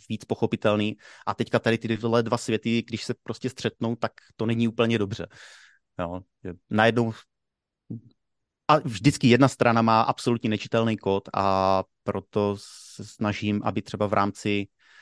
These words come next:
eh, v rámci práce, eh, v rámci code, různých code review, co děláme v práci,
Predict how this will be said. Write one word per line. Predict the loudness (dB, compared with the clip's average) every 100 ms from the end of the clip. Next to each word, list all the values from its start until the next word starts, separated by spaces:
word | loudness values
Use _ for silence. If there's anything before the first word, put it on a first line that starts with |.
| _ -12
eh, | -12 -10 -14 -14 -14 -12 -8
v | -4
rámci | -4 -4
práce, | -2 -2 -2 -2 -2 -2
eh, | -2
v |
rámci | -2 -2 -2
code, | -2 0
různých | -2 -4 -4
code | -2 0
review, | 0 -2
co | -2
děláme | 0 2 2
v | 0
práci, | -4 -4 -4 -10